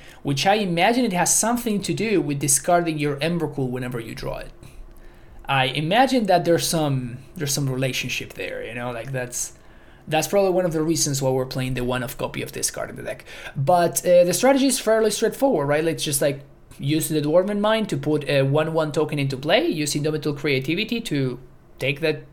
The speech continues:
throw that token away, get an Emrakul instead of that. And there's also the one-off copy of Serra's Emissary, which is,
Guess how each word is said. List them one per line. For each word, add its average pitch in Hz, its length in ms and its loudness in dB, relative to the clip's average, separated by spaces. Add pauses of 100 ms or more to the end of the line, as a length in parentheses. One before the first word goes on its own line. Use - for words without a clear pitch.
throw 156 360 -2
that 208 160 4
token 208 280 2
away, 220 400 2 (320)
get 190 180 2
an 220 60 -2
Emrakul 196 420 0
instead 175 320 0
of 135 80 -4
that. 104 300 -8 (220)
And 151 220 -2
there's 156 160 0
also 208 300 0
the 165 120 0
one-off 151 360 -2
copy 139 240 -2
of 123 80 -6
Serra's 127 340 -2
Emissary, 123 480 -8
which 113 220 -10
is, - 400 -4